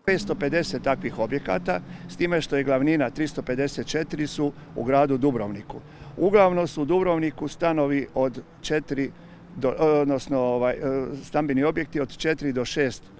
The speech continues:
katova. E, znači, tristo pedeset četiri. E sad, ovako,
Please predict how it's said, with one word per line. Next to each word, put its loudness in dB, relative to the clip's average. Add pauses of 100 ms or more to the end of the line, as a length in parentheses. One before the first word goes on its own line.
(220)
katova. -8 (920)
E, 2
znači, 0
tristo -2
pedeset 0
četiri. -4 (580)
E 0
sad, 4
ovako, 4